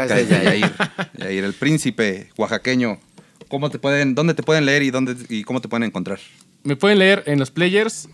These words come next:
Speaker 3: y en otro programa que se llama El Mister.
Speaker 1: Ujú.
Speaker 3: Y me pueden encontrar en redes sociales, en Twitter, porque en Facebook subo y en Instagram subo mucha tontería. Entonces, mejor en, en Twitter, Jairson con doble A.
Speaker 1: Jairson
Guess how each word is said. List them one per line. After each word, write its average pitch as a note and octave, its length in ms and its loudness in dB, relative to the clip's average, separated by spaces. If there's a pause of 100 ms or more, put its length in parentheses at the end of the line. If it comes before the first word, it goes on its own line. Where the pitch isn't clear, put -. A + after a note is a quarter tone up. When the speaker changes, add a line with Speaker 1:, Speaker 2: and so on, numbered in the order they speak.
Speaker 3:
y A#2 140 -10
en B2+ 60 -4
otro B2+ 120 -6
programa A2+ 140 -10
que - 80 -16
se - 60 -10
llama A2 100 -4
El A2+ 60 -2
Mister. C#3 300 -6 (320)
Speaker 1:
Ujú. F2 120 -6
Speaker 3:
Y D#3+ 180 4
me C#3+ 100 2
pueden D3 520 2
encontrar C3+ 640 -2
en A#2 260 -6
redes B2 160 -4
sociales, B2+ 540 -8 (100)
en B2+ 140 -16
Twitter, A3+ 260 -4
porque B2 220 -6
en A#2+ 100 -6
Facebook D3 240 -8
subo C3+ 380 -8
y A2+ 60 -8
en A#2 260 -10
Instagram B2 280 -6
subo B2 140 -8
mucha A#2+ 200 -8
tontería. A#2+ 340 -6
Entonces, C#3 240 -4
mejor E3 240 2
en, E3 120 0
en D#3+ 380 2
Twitter, G3+ 380 0 (100)
Jairson E3 400 2
con C3+ 160 -2
doble C3 220 -2
A. - 100 -14 (440)
Speaker 1:
Jairson G#2 460 -4